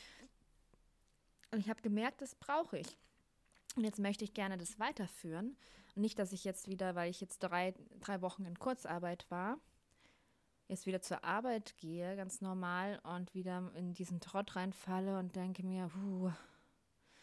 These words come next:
Termine, nee, ich mag keine Termine.“ Nee, ich hab sie heute angerufen, hab sie dann gefragt, ob wir uns am Sonntag treffen. Und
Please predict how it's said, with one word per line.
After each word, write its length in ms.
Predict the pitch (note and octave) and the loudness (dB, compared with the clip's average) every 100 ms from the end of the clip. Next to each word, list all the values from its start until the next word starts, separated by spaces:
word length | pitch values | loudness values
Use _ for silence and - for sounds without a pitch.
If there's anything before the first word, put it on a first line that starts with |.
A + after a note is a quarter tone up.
| - - - - | -20 -20 -20 0
Termine, 600 | G3 G3 G3 G3+ G3 F#3+ E3+ | 4 6 6 6 4 2 -2
nee, 260 | E3+ E3+ | -4 -4
ich 120 | E3+ | -4
mag 180 | C#3+ C#3 | -6 -8
keine 200 | D3 D3 | -8 -8
Termine.“ 540 | D#3 C#3 D3 C3 F3+ F#3 | -10 -8 -8 -8 -10 -8
Nee, 160 | A3+ C#4 | -6 -2
ich 280 | A#3+ - A#3 A3 G#3 A3 | -4 -4 -10 -10 -8 -6
hab 160 | G3+ | -6
sie 160 | - F3 | -2 -2
heute 160 | F3 | 0
angerufen, 640 | G3 C4+ C4 B3 A#3 A3 G3 | 0 0 0 -2 -2 0 -2
hab 160 | F#3 | -2
sie 80 | F#3+ | -4
dann 120 | E3 | -4
gefragt, 480 | E3 - E3+ D#3+ - | -6 -4 -2 -2 -4
ob 120 | D#3 | -8
wir 80 | C#3 | -8
uns 140 | C3+ | -8
am 100 | C3+ | -8
Sonntag 360 | D3 D3+ D3+ D3+ | -4 -4 -6 -6
treffen. 400 | - A#3+ - C4+ - - - - _ | 2 2 2 -6 -10 -18 -18 -20 _
Und 480 | - F3+ F3 F3 | -6 -4 -4 -6